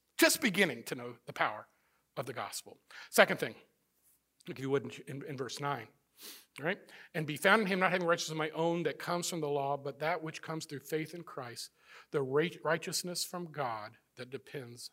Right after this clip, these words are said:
on faith." We get imputed righteousness. I want you to understand this.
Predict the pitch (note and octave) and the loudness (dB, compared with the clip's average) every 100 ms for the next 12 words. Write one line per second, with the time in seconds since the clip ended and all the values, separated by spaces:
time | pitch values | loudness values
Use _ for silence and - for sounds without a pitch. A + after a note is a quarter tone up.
0 | _ _ - A#2+ A#2 - A#2 F#2+ - - | _ _ -12 -10 -10 -10 -10 -12 -18 -20
1 | _ _ _ _ _ _ F3+ D#3 D#3+ C3+ | _ _ _ _ _ _ -4 -2 -2 -2
2 | - - F3+ C#3 C3 C3 - C3 - A2 | -4 -4 -2 -2 -2 -4 -6 -8 -8 -8
3 | C#3 C#3+ G#3+ - G3+ F3+ E3 - D#3 D3 | -4 0 0 0 -4 -2 -4 -4 -6 -6
4 | B2 A#2 - | -8 -10 -12